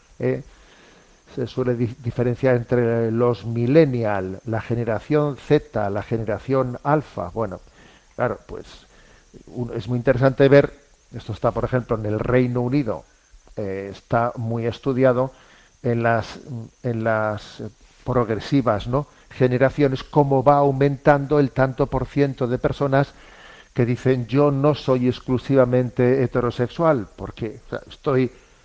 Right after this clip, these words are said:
eh, en mi crisis, bueno, o en mi no clarificación interior", pues los jóvenes, los adolescentes van teniendo cada vez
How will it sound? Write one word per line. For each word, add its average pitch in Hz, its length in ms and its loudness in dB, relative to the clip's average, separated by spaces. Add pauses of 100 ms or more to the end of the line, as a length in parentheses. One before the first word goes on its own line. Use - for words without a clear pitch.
(140)
eh, 120 480 -6
en 117 180 -4
mi 117 120 -2
crisis, 135 640 0
bueno, 135 220 -4
o 117 260 -2
en 117 300 -4
mi 120 260 -2 (480)
no 131 360 2
clarificación 131 880 2
interior", 147 800 2
pues - 280 -16 (500)
los 98 400 -6
jóvenes, 131 640 0
los 113 240 -8
adolescentes 123 880 0 (220)
van 127 300 2
teniendo 131 480 0
cada 135 240 6
vez 139 280 0